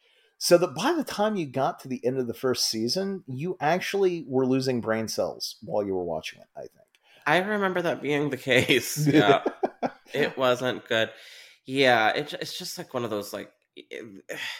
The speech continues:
Speaker 2: contain yourself. There's too many things happening at once.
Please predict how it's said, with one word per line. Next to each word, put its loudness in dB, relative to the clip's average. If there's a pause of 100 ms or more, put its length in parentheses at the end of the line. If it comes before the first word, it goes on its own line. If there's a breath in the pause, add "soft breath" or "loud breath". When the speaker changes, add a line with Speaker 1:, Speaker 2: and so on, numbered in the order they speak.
(540 loud breath)
Speaker 2:
contain 6
yourself. 2
There's -10
too -2
many -2
things -2
happening 0
at -4
once. 0